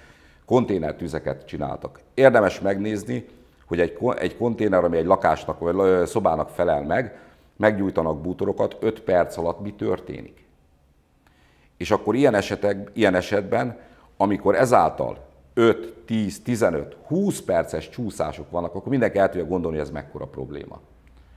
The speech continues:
Tehát én úgy gondolom, hogy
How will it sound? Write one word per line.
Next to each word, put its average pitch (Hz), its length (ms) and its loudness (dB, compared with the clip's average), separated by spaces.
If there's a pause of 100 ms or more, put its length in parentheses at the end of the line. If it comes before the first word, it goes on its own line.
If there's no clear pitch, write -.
(340)
Tehát 78 340 -4
én 143 140 0
úgy 147 140 2
gondolom, 90 360 0 (1500)
hogy 98 280 2